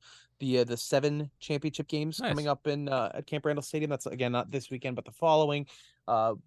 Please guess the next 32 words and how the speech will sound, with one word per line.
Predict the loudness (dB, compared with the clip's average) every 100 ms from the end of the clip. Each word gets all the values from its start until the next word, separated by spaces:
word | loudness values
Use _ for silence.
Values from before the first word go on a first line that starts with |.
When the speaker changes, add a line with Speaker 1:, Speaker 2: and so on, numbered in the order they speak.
| -14
Speaker 1:
T | -8
J | -4 -2
Watt's | 4 4 4 2
gonna | -4
be | -2 -2 0 0 0 -2 -12 -20 _ _ -8
facing | -8 -6
off | -10
with | -10
the |
Packers, | -2 -2 0 -4 -8
so | -6 -4 -4
there's | -4 -4
always | -4 -6
some | -8 -10
T | -10
J | -6 -2
Watt | 0 -2
content | -4 -6 -6 -8
at | -8
J | -6 -6
S | -4
online | -4 -2 -4
dot | -6 -8 -8
com. | -8 -6
You | -8
can, | -10 -12 -14 -20 -20 _ -8
you | -2
can | 8
find | 10 12
all | 12 12
of |
that, | 12 10 10